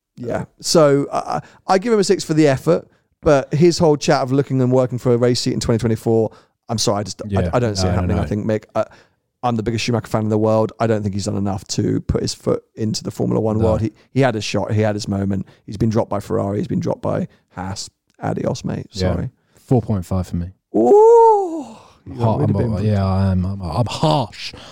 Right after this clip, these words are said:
Speaker 2: I'm harsh 'cause I'm just waiting for, like, the top five drivers.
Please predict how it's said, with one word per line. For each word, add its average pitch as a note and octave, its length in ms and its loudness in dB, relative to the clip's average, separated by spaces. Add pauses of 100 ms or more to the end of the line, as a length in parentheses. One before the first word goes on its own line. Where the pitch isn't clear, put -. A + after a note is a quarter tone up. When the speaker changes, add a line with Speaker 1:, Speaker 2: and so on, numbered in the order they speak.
Speaker 2:
I'm D3 100 4
harsh C#3 380 0
'cause A2+ 140 0
I'm G#2 60 2
just G#2+ 180 0
waiting A2+ 320 0
for, G2 220 -4
like, G2 260 -2 (220)
the G2 100 -8 (100)
top - 320 -2 (100)
five A2 500 -2
drivers. G#2 680 -2